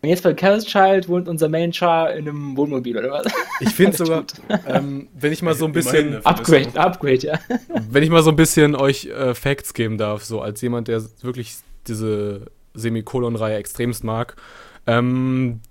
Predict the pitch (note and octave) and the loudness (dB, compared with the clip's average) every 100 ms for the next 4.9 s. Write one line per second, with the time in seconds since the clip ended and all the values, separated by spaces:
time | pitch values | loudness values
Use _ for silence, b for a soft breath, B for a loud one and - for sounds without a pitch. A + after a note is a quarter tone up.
0 | _ C#3+ C#3 F3 D#3 - B2+ B2+ A#2+ C#3 | _ 6 8 8 6 6 4 4 6 4
1 | D3 A2+ G2+ G2+ F#2+ F#2 F#2 - G2+ G#2+ | 4 2 0 -2 -6 -8 -10 -10 -4 -4
2 | G2+ A2 A#2 G2+ G#2+ A#2 C#3 C#3+ D3+ C3+ | -2 0 0 2 4 4 2 0 -2 -4
3 | C3+ C3 C3+ C#3 D3 D3+ C#3+ C#3+ - C#3 | -2 0 0 0 -2 -2 -2 -4 -4 -4
4 | C#3 C#3+ C#3+ - C#3 - D3 - E3 | -4 -4 -6 -6 -6 -4 -6 -6 -10